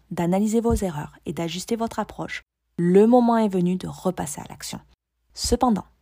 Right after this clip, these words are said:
l'élément crucial ici est d'adopter une nouvelle perspective et d'éviter les pièges qui ont peut-être conduit à l'échec précédent. Apprendre de vos erreurs est la pierre angulaire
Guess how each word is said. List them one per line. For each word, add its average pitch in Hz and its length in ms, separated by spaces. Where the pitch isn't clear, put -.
l'élément 180 380
crucial 233 480
ici 202 240
est 196 100
d'adopter 170 460
une 160 240
nouvelle 180 340
perspective - 640
et 175 80
d'éviter 233 480
les 226 100
pièges 208 540
qui - 160
ont 233 100
peut-être - 500
conduit 175 420
à 170 80
l'échec 151 360
précédent. - 420
Apprendre 269 340
de 269 60
vos 202 120
erreurs 180 400
est 165 60
la 156 100
pierre 208 540
angulaire 175 580